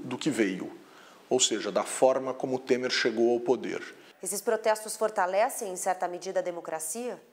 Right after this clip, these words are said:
Speaker 1: Quanto mais as pessoas se sentirem à vontade pra dizer não pra alguma coisa de forma pacífica, maior a sensação de democracia.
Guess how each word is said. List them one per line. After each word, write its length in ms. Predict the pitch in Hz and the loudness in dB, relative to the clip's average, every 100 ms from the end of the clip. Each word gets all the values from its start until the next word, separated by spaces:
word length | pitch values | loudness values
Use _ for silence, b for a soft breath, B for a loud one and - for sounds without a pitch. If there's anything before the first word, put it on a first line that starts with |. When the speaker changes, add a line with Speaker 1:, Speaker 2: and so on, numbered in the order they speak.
| _ B B _ _ | _ B B _ _
Speaker 1:
Quanto 260 | - 175 175 | 6 6 8
mais 280 | 180 233 220 | 4 4 2
as 120 | 196 | 0
pessoas 340 | 180 175 190 | 2 4 4
se 140 | 190 - | 4 2
sentirem 420 | - 175 185 185 | 0 -2 0 2
à 60 | |
vontade 500 | 175 180 160 117 113 | 2 0 2 2 2
pra 140 | - 127 | -2 -4
dizer 280 | 113 131 127 | 0 0 0
não 400 | 135 147 175 170 | 2 2 2 2
pra 200 | - 135 | 2 2
alguma 340 | 131 131 127 | 2 -2 -4
coisa 460 | - 113 98 107 - | -2 -2 -2 -4 -10
de 120 | - | -12
forma 360 | - 110 - | 0 0 0
pacífica, 800 | 107 - 110 - 147 - - 208 - - b b b b b | -4 -2 -2 -2 -4 -6 -2 -2 -2 -12 b b b b b
maior 400 | 123 135 127 151 160 | -2 2 6 6 4
a 20 | |
sensação 420 | - 156 147 139 | 0 -2 -2 -2
de 120 | 131 | -2
democracia. 560 | 131 127 123 - - | -2 -2 -2 -4 -8